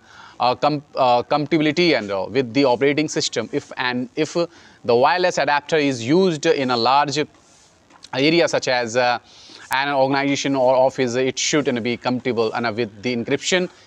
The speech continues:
schemes like, uh, uh, W E P and a wide, uh, equivalent, uh, equivalent and opavis, you know, W P A, the wireless network adapters, uh, are not only used in computers, you know, but also used in network, uh, printers.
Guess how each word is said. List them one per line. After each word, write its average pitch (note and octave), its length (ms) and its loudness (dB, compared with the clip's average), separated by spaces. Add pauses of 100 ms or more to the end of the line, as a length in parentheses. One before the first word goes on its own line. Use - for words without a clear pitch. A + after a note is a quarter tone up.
(100)
schemes F#3+ 400 -2
like, C#3+ 380 0
uh, C#3+ 180 4 (420)
uh, B2+ 320 4
W D3+ 300 2
E E3+ 100 2
P D#3+ 200 0
and C#3+ 80 2
a B2+ 40 4
wide, C#3 440 2
uh, C3 360 4 (380)
equivalent, C3+ 840 0
uh, A#2 240 2
equivalent B2 600 0
and C3 100 0
opavis, B2 540 -2
you A2+ 60 -8
know, G2 80 -8
W A#2 240 -2
P A#2+ 260 0
A, G#2+ 80 -2
the G#2 80 -2
wireless A#2+ 460 0
network A#2 400 -4
adapters, B2 720 -2
uh, F3 140 4 (420)
are B2+ 140 2
not D3 260 2
only D3 320 2
used C#3 320 0
in C3 140 -2
computers, B2+ 520 -2
you A#2 60 -8
know, A2 60 -4
but A#2 160 0
also B2 280 0
used B2+ 400 -2
in A#2 140 -2
network, B2+ 500 -2
uh, - 760 -2
printers. D#3+ 560 2